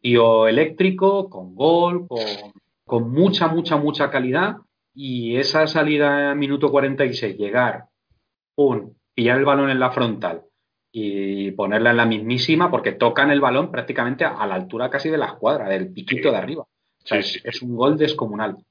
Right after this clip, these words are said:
Speaker 1: Y además que quería pegarle ahí, que se le nota que le quiere pegar ahí.
Speaker 2: Sí.
Speaker 1: Le faltó darse la vuelta a la camiseta como él hacía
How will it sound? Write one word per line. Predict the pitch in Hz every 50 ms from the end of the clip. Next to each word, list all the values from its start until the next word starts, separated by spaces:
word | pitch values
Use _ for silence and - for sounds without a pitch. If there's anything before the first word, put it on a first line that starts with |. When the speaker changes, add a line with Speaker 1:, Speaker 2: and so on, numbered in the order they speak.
| _
Speaker 1:
Y | -
además | 101 107 117 - -
que | 123 -
quería | - 107 113 131 151 151
pegarle | - 131 110 120 117 113 113 98
ahí, | 107 127
que | 123 - 110
se | - 101 90
le | 92
nota | 98 127 127 143 -
que | - 107
le | 104
quiere | - - 113 - _
pegar | 104 104 113 -
ahí. | 92 95 - - _ _
Speaker 2:
Sí. | _ - 92 87 76 - - _ _ _ _ _ _ _ _ -
Speaker 1:
Le | 127 127 -
faltó | 127 127 117 117 - 151 156 165 165
darse | 160 156 156 - - 160
la | 156 151
vuelta | 139 139 151 151 - 156
a | 143
la | 139 135
camiseta | 139 131 131 123 131 156 151 160 147 -
como | 120 110 113 117
él | 120
hacía | 127 120 - - 143 139 135 131 127 127 127 127 127 123